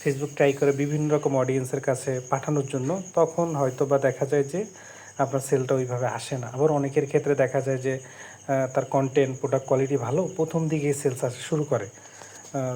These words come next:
তো এইটা আপনার মাথায় রাখতে হবে যে আমরা আসলে কোনোভাবেই আপনার কনটেন্ট, প্রোডাক্ট ভালো না হইলে আমরা কোনোভাবেই আপনাকে সেলস জেনারেট করে দিতে পারবো না।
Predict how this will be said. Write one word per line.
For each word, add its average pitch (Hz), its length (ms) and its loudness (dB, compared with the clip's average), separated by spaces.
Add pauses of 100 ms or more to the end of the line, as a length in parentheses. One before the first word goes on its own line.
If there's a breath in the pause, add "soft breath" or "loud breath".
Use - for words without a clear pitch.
তো 165 80 -8
এইটা 180 260 4
আপনার 175 220 2
মাথায় 139 300 4
রাখতে 135 260 0
হবে 135 260 0
যে 143 140 0
আমরা 127 260 2
আসলে 147 260 -2
কোনোভাবেই 147 680 0
আপনার 139 280 -6
কনটেন্ট, 139 420 0
প্রোডাক্ট 135 280 2
ভালো 131 220 2
না 135 120 -2
হইলে 135 380 0
আমরা 131 200 -4
কোনোভাবেই 143 440 0
আপনাকে 127 280 -4
সেলস 131 400 -4
জেনারেট 131 320 -4
করে 131 160 0
দিতে 131 200 0
পারবো 117 260 -2
না। 110 120 -12